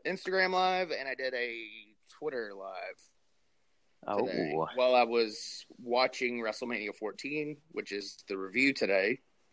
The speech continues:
Speaker 2: Yes.
Speaker 1: Um, let's see what else.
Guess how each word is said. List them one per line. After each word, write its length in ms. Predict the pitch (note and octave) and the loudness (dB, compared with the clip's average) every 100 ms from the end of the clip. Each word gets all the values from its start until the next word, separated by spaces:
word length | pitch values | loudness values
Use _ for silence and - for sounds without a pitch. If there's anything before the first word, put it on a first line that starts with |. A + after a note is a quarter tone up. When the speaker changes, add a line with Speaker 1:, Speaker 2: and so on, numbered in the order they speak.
| _ _ _ _ _ - | _ _ _ _ _ 2
Speaker 2:
Yes. 520 | F#2 F2+ F2+ - - - _ _ _ - | 8 8 8 0 -8 -18 _ _ _ 12
Speaker 1:
Um, 1300 | D#3+ E3+ F3 F3+ F3 F3 F3 F3 F3 F3 F3 F3 | 12 12 12 10 4 2 2 2 0 -2 -4 -4
let's 260 | E3+ - - | -6 -8 -12
see 220 | C#3+ B2 | -10 -8
what 140 | A#2 | -6
else. 400 | A2 G#2+ G2 - | -6 -6 -8 -10